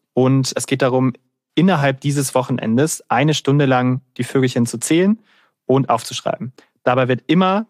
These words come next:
die maximale Anzahl, die gleichzeitig da ist, gezählt. Also wenn ich eine Amsel sehe und zehn Minuten später noch eine Amsel, sind es nicht zwei, sondern immer noch eine,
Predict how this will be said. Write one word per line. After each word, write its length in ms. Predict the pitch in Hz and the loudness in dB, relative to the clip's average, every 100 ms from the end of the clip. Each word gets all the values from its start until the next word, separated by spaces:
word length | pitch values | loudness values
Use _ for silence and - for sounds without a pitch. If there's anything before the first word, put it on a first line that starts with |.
| - | -4
die 80 | |
maximale 600 | 123 131 156 151 143 131 | 0 0 0 0 2 2
Anzahl, 320 | - 131 - 127 | 0 -2 -2 -4
die 80 | |
gleichzeitig 720 | 123 127 123 123 - 120 113 | -2 0 0 0 -4 -8 -6
da 200 | - 117 | -2 0
ist, 140 | 120 - | 0 -2
gezählt. 460 | - - 165 180 | -6 -2 0 0
Also 180 | - 120 | -4 -4
wenn 100 | 120 | -2
ich 120 | 113 | -2
eine 80 | - | -2
Amsel 220 | 151 139 | -2 0
sehe 360 | 123 127 127 123 _ | 0 2 2 0 _
und 320 | 117 110 - _ - | -10 -10 -14 _ -8
zehn 160 | 131 | 0
Minuten 180 | 123 117 | 0 0
später 220 | - 117 | -2 -2
noch 100 | 123 | 0
eine 120 | 139 131 | 0 0
Amsel, 200 | 127 123 | 0 -2
sind 180 | 117 | -4
es 100 | - | -6
nicht 120 | 117 - | -10 -4
zwei, 260 | 127 135 | 0 0
sondern 220 | 127 113 | 0 -2
immer 120 | 117 113 | 0 -2
noch 160 | 104 | -2
eine, 400 | - 113 113 165 | -6 -4 -2 -2